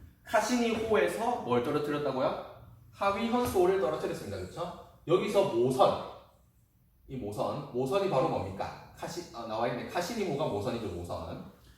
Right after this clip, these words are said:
모선에서 카시니호를 툭 떨어뜨린 거예요. 그리고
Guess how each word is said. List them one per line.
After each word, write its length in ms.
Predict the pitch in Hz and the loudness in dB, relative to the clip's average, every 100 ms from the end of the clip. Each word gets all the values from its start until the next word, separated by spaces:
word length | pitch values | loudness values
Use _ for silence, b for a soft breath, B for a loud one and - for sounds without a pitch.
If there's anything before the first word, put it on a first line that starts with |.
| b b - | b b -2
모선에서 760 | 120 - 185 135 175 226 - | 2 4 4 4 4 2 2
카시니호를 420 | - 165 165 143 | -2 -2 -2 -4
툭 140 | 143 - | -6 -8
떨어뜨린 380 | 143 143 - - | -6 -4 -6 -8
거예요. 120 | - - - - | -14 -18 -20 -14
그리고 560 | 143 147 113 - - | -4 -2 0 0 -2